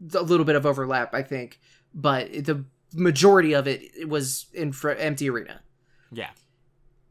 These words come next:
Speaker 1: The second run was as interim champion, so there's always that asterisk right there.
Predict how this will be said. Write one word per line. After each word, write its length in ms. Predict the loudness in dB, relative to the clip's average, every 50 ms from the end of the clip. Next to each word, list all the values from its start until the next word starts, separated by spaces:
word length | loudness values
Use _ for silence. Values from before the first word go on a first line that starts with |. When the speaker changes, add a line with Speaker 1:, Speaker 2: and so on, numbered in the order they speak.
| _ _ -12
Speaker 1:
The 160 | -6 -4 -2 0
second 440 | 0 0 0 0 0 -2 -4 -4 -2
run 480 | 0 0 0 0 0 -2 -4 -6 -8 -12 _ _ _ _ _
was 240 | -4 -2 -2 0 0 0
as 160 | -2 -2 -2
interim 460 | -2 0 0 0 2 0 -2 -2 -4
champion, 640 | -6 -8 -8 -8 -8 -8 -10 -12 -10 -10 -10 -12 -14 _ _ _ _ _ _ _ _ _
so 260 | -10 -4 -2 0 0 0
there's 220 | 0 -2 -2 -2
always 220 | 0 2 2 2 2
that 160 | 2 2 2
asterisk 600 | 2 0 -2 -4 -4 -6 -6 -6 -6 -6 -6 -6
right 220 | -6 -6 -6 -6
there. 400 | -10 -10 -10 -10 -10 -10 -12 -14